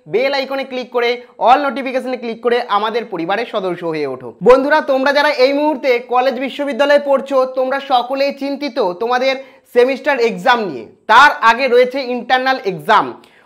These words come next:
অনেকেই বলছো যে অফলাইনে নোটিশ বেরিয়ে গেছে, মে মাসে আমাদের অফলাইন actually এক্সামিনেশন রয়েছে, সেই এক্সামিনেশনের কী হবে?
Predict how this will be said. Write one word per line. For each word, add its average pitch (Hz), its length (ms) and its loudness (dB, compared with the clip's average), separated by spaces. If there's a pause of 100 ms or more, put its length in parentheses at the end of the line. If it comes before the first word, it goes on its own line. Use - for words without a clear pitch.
(100)
অনেকেই 285 500 0
বলছো 285 380 2
যে 247 120 -2
অফলাইনে 277 540 0
নোটিশ 262 280 -2
বেরিয়ে 262 340 -4
গেছে, 262 240 0
মে 254 260 -2
মাসে 269 320 -2
আমাদের 254 360 0
অফলাইন 254 680 0
actually 254 560 -6
এক্সামিনেশন 247 680 -2
রয়েছে, 247 440 -4 (260)
সেই 311 200 0
এক্সামিনেশনের 302 680 -2
কী 269 120 -4
হবে? 175 280 0